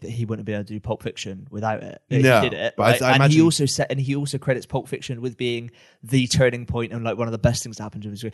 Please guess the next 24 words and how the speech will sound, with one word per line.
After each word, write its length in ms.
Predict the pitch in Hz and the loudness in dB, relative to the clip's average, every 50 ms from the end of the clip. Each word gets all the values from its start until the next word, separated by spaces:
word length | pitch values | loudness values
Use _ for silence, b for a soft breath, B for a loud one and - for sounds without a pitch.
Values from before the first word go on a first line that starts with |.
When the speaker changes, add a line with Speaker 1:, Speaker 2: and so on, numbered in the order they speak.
| B B | B B
Speaker 1:
So 120 | - - | -12 -8
to 120 | - - - | -4 2 6
be 80 | 220 254 | 6 8
honest, 200 | 226 156 127 - | 8 6 4 2
Speaker 2:
Yes. 40 | - | 0
Speaker 1:
John, 300 | 127 117 113 113 113 113 b b b b b _ | 0 0 0 -2 -4 -10 b b b b b _
you're 120 | 135 131 | -2 4
being 220 | - 143 139 123 | 4 6 6 4
inconsistent. 720 | 120 117 - 113 107 - 123 113 - - 110 101 104 104 - | 2 -2 -6 -6 -6 -4 -4 -6 -6 -6 -8 -8 -8 -6 0
Speaker 2:
To 80 | - | 2
be 80 | 233 240 | 2 4
fair, 220 | 214 - 190 120 | 6 6 4 4
he, 160 | 110 123 147 147 110 131 | 4 2 0 0 0 -2
he 120 | 127 160 | 0 0
literally 260 | 170 196 - - 139 135 | 0 0 0 -2 -6 -4
turned 300 | - - 143 139 139 127 | 2 4 4 4 6 4
down 140 | 120 120 | 2 0
this. 160 | 120 113 - - _ | -2 -4 -6 -8 _
He 140 | 123 135 147 | -4 0 0
was 160 | 156 151 151 | 2 2 2
offered 480 | 143 135 135 - 78 80 98 - - - _ _ _ _ _ _ _ _ - | 2 0 -2 -4 -10 -10 -10 -12 -12 -16 _ _ _ _ _ _ _ _ 2
two 260 | - - 139 127 127 | 6 8 10 10 8
of 140 | 120 120 - | 6 4 0
the 180 | 120 113 120 | -4 -4 -4